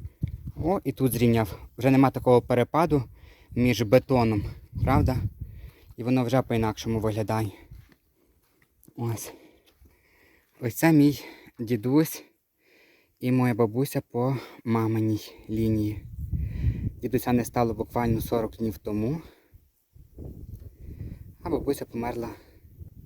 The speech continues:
коли мені було лише два рочки. Ой,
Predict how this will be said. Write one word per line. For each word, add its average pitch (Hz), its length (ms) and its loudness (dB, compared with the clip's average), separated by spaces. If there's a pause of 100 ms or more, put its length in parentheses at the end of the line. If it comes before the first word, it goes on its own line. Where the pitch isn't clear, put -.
(680)
коли 113 180 -6
мені 113 220 -4
було 113 220 0
лише 107 280 -4
два 104 160 -10
рочки. - 400 -14 (3250)
Ой, 160 220 -4